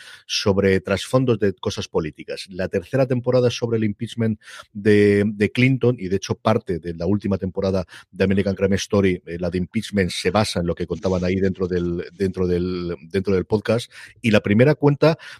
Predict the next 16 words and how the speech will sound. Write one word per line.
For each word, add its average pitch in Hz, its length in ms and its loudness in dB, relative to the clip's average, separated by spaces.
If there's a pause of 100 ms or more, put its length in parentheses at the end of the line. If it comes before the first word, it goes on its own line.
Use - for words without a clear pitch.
(160)
la, 117 340 4
lo 120 220 2
que 117 120 -4
contaban 151 400 2
ellos 165 260 -2
en 143 140 -4
la, 135 340 -2 (120)
en 123 140 -2
el, 120 220 2
la, 117 220 2
el 113 100 0
panel 123 240 0
es 123 80 -8
que 120 80 -8
querían 113 320 0
ir 120 160 2